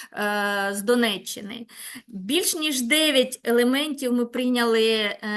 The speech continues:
за час з двадцять другого року по сьогоднішній день. Це найбільша кількість. Сьогодні в нашому переліку двадцять чотири.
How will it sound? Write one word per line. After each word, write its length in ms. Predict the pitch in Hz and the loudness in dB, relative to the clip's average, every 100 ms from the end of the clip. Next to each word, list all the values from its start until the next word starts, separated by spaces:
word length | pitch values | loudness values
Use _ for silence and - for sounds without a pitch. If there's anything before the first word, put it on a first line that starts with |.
| 208 208 202 202 196 196 | -2 0 0 0 -2 -4
за 260 | 196 214 233 | -2 0 0
час 520 | - 254 220 - 214 | 2 4 4 4 0
з 80 | 202 | 2
двадцять 460 | 226 247 247 214 | 4 4 4 -2
другого 500 | 214 247 233 226 220 | -2 0 2 2 2
року 340 | 233 330 - 269 | 2 0 -6 -10
по 140 | 247 | -6
сьогоднішній 640 | - 247 220 220 214 233 220 | 0 2 2 0 -2 -2 -2
день. 340 | 240 285 285 | 0 0 -2
Це 340 | - 240 226 - | 0 2 2 2
найбільша 560 | 233 240 220 214 - 262 | 0 2 -2 -4 -4 -6
кількість. 540 | 262 277 277 262 - | -6 -6 -4 -6 -4
Сьогодні 420 | 262 269 262 254 | -4 -2 0 0
в 540 | 220 214 233 233 226 226 | 0 -2 0 0 0 2
нашому 480 | 240 247 247 220 214 | 2 2 0 -2 -2
переліку 640 | 226 226 214 196 190 196 | -4 -2 -2 -4 -8 -10
двадцять 520 | 190 208 233 226 208 | -6 -2 -2 -2 -6
чотири. 600 | - - 202 202 226 254 | -4 -4 -2 0 0 -2